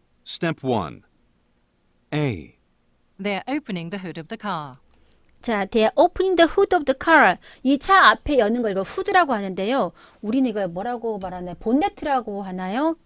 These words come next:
Speaker 3: 어, 후드. 이거 후드라고 하는 거예요, 후드.
Speaker 1: B.
Speaker 2: They're replacing some parts.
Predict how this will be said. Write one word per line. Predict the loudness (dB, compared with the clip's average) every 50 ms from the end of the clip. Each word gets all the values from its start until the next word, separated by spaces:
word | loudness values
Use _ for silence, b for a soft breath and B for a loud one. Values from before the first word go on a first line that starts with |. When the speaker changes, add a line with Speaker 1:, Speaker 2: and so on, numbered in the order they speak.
| _ _
Speaker 3:
어, | -12 -10 -8 -8 -8 -10 -12 -14 -18 _ _ _ _
후드. | _ -10 -8 -8 -6 -6 -10 -10 -10
이거 | -12 -12
후드라고 | -10 -8 -6 -4 0 0 0 0 0 -4
하는 | -6 -6 -8
거예요, | -8 -8 -10 -10
후드. | -10 -10 -8 -4 -2 -2 -2 -2 -4 -12 _ _ _ _ _ _ _ _ _ _ _ _ _ _ _ _ _ _ _ _ _ _ _ _ _ _ _ _ _ _ _ _ _ _ _ _ _ _ _ _ _ _ _ _ _ _ _ _ _ _ _ _ _ _ _ _ _ _ _ _ _ _ _ _ _ _ -20 _ _ _ _ _ _ _ _ _ _ _ _ _ _ _ _ _ _ _ _ _ -8
Speaker 1:
B. | -4 -2 -2 -2 -2 -4 -10 -16 _ _ _ _ _ _ _ _ _ _ _ _ _
Speaker 2:
They're | -6 -6 -6 -4
replacing | -6 -8 -8 -6 -6 -6 -6 -6 -8 -12 -14 -14
some | -12 -10 -10 -10
parts. | -8 -6 -6 -6 -6 -8 -12 -16 _ -18 -20 -20